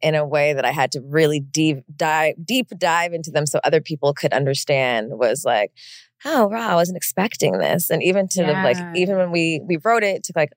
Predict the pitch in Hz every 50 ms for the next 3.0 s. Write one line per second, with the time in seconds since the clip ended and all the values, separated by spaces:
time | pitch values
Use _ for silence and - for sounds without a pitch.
0 | _ _ _ _ _ _ _ - 170 170 170 156 165 165 156 - - - - -
1 | - - 156 143 147 151 151 151 139 139 143 139 170 180 180 190 190 - - -
2 | - - - - - - _ - 147 165 160 175 170 175 175 165 160 151 -